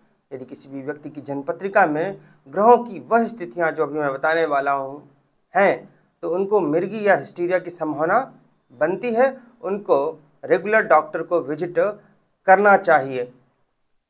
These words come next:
पहला बिंदु है कि यदि चंद्रमा और राहु एक साथ अष्टम स्थान में बैठे हों, तब मिर्गी या हिस्टीरिया हो सकता है।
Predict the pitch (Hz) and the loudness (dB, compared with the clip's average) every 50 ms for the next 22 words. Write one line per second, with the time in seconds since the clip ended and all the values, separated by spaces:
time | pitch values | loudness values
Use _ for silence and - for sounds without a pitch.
0 | _ _ _ _ _ _ _ _ _ _ _ _ _ - 151 160 185 202 196 190 | _ _ _ _ _ _ _ _ _ _ _ _ _ -8 -2 4 6 6 6 6
1 | 190 190 185 180 160 156 160 160 175 - - _ _ _ _ - 247 269 269 - | 4 2 0 -2 0 0 0 0 -2 -4 -12 _ _ _ _ -10 -8 -8 -8 -10
2 | - 135 151 208 220 254 254 - - - 170 165 170 196 233 247 262 247 - - | -8 -4 -2 -2 -2 -2 -6 -8 -4 -2 0 2 4 4 4 4 4 2 2 2
3 | 175 180 180 180 170 175 185 180 156 147 135 151 - - _ - 185 208 208 208 | 2 2 2 4 6 8 6 6 6 2 -6 -12 -14 -20 _ -2 -2 -2 -2 -2
4 | - 202 208 202 208 - 160 - - - 214 202 190 - - - 165 165 160 160 | -2 -4 -4 -4 -6 -10 -10 -8 -2 0 0 0 0 -2 -6 -4 -4 -2 -2 -2
5 | 160 151 135 135 131 - - 135 120 117 131 _ _ _ _ _ _ _ _ _ | -4 -4 -4 -6 -8 -8 -12 -16 -16 -16 -20 _ _ _ _ _ _ _ _ _
6 | _ _ _ - 175 170 147 156 185 - - - _ _ _ - 135 135 147 156 | _ _ _ 2 2 2 2 0 -8 -10 -12 -20 _ _ _ -12 -6 -4 -2 -2
7 | 151 160 165 185 175 143 151 160 156 135 131 131 - - 139 131 131 135 143 165 | -2 -4 -8 -6 -4 2 2 2 2 2 -2 -8 -14 -12 -12 -10 -6 -4 -4 -4
8 | 185 - _ _ _ _ _ _ _ _ _ _ - 165 165 160 160 156 131 - | -4 -6 _ _ _ _ _ _ _ _ _ _ 0 0 0 0 0 -2 -4 -6
9 | - - 64 - - _ | -8 -16 -16 -16 -18 _